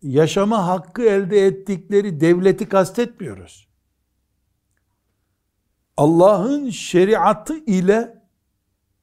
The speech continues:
her şeyi ayarlayan devleti kastediyoruz. İngilizlerin o zamanki güçleriyle sipop noktası olarak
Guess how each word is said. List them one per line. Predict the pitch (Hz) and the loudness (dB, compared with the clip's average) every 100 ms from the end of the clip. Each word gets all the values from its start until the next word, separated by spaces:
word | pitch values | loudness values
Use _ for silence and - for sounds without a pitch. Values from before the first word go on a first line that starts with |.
| _ | _
her | - 233 - | 0 2 2
şeyi | 190 220 214 214 - | -2 -4 -4 -4 0
ayarlayan | 165 202 202 202 240 254 170 | 2 2 2 0 -2 0 4
devleti | 190 190 190 254 | 4 4 2 0
kastediyoruz. | 180 131 - 92 117 _ - - _ _ _ _ _ _ _ _ _ _ _ _ _ _ _ _ _ _ _ _ _ _ _ _ _ _ | -6 -6 -10 -18 -20 _ -20 -20 _ _ _ _ _ _ _ _ _ _ _ _ _ _ _ _ _ _ _ _ _ _ _ _ _ _
İngilizlerin | 180 180 190 208 165 208 214 165 - _ _ _ _ _ _ _ _ _ | -4 -2 0 -2 2 2 2 -4 -16 _ _ _ _ _ _ _ _ _
o | 185 | 0
zamanki | 185 185 175 156 160 | 2 2 0 -2 -6
güçleriyle | 139 147 185 160 185 180 131 85 _ _ _ _ _ _ _ _ _ _ _ _ _ _ _ _ | -8 -8 -4 -2 -2 -4 -6 -10 _ _ _ _ _ _ _ _ _ _ _ _ _ _ _ _
sipop | - - 196 254 240 233 | -18 -6 -4 2 2 2
noktası | 180 190 190 214 - 254 | -2 -4 -2 -4 -2 0
olarak | 208 180 143 - _ | 0 0 -2 -4 _